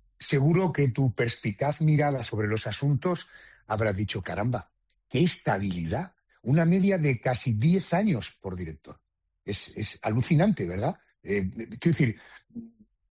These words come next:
de ocho años por director, teniendo en cuenta, eh, lo que significa en esta profesión la movilidad geográfica,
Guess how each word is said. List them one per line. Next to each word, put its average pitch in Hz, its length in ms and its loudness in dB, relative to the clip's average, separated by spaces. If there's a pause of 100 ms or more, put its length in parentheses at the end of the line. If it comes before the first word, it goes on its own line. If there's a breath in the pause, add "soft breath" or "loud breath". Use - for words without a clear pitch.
(640)
de 151 120 2
ocho 185 300 2
años 156 280 2
por 127 180 0
director, 95 460 -4 (340 soft breath)
teniendo 175 380 4
en 175 120 4
cuenta, 190 680 0
eh, 107 340 -6
lo 123 300 -2
que 139 100 -2
significa 127 520 0
en 170 80 4
esta 160 200 -2
profesión 151 460 0
la 151 80 2
movilidad 120 440 0
geográfica, 151 880 0